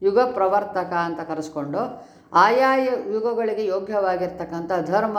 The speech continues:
ಕರ್ಮಗಳಿಗೆ ತಾನೇ ನಿಯಾಮಕನಾಗಿರ್ತಾನೆ. ಯುಗಕ್ಕೆ ಅನುಸಾರವಾಗಿ ಆಯಾ ಚೇತನರಿಗೆ ತತ್ವಾಭಿಮಾನಿ ದೇವತೆಗಳ ಮೂಲಕ ಪ್ರೇರಣೆಯನ್ನು ಮಾಡಿ, ಮಾಡಿಸಿ ಆಚರಣೆಯನ್ನು ಮಾಡ್ತಾನೆ ಆಯಾ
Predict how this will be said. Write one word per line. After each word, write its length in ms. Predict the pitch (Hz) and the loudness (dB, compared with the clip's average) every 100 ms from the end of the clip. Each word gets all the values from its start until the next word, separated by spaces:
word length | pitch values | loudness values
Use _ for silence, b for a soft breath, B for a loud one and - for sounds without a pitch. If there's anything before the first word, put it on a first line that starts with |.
| 196 | -2
ಕರ್ಮಗಳಿಗೆ 640 | 180 180 185 175 170 175 | -2 -4 -2 0 0 -2
ತಾನೇ 340 | 160 151 208 240 | -2 -2 -2 -2
ನಿಯಾಮಕನಾಗಿರ್ತಾನೆ. 1120 | 214 185 180 175 160 156 147 139 143 135 170 208 B B B B B | -2 -2 -2 -4 -2 -2 -4 -6 -6 -4 -6 -8 B B B B B
ಯುಗಕ್ಕೆ 500 | 233 247 285 285 - | 2 4 4 2 0
ಅನುಸಾರವಾಗಿ 880 | 240 226 247 233 220 190 175 165 220 - 180 | -2 -2 -2 -2 0 -2 -2 -2 -6 0 2
ಆಯಾ 260 | 214 240 | 4 2
ಚೇತನರಿಗೆ 720 | 233 220 196 196 175 170 175 285 - B B B - | 0 -2 -4 -4 -4 -4 -4 -4 -6 B B B -4
ತತ್ವಾಭಿಮಾನಿ 720 | 226 233 247 226 220 208 202 190 | -2 4 2 2 -2 -4 -4 0
ದೇವತೆಗಳ 480 | 190 185 185 175 180 180 - - - _ 196 | 0 0 0 0 0 -2 -8 -18 -20 _ -4
ಮೂಲಕ 320 | 247 233 226 | 0 2 0
ಪ್ರೇರಣೆಯನ್ನು 640 | 175 190 233 254 220 190 | -4 2 2 2 -2 -4
ಮಾಡಿ, 320 | 175 160 151 208 - - _ _ _ _ _ | -2 0 0 -2 -6 -14 _ _ _ _ _
ಮಾಡಿಸಿ 460 | 190 233 226 185 180 160 - | 2 2 2 -2 -8 -10 -4
ಆಚರಣೆಯನ್ನು 580 | 220 240 240 208 175 180 | -2 0 0 0 -2 -2
ಮಾಡ್ತಾನೆ 420 | 226 196 180 170 | -2 -2 0 0
ಆಯಾ 280 | 165 180 180 | 2 2 2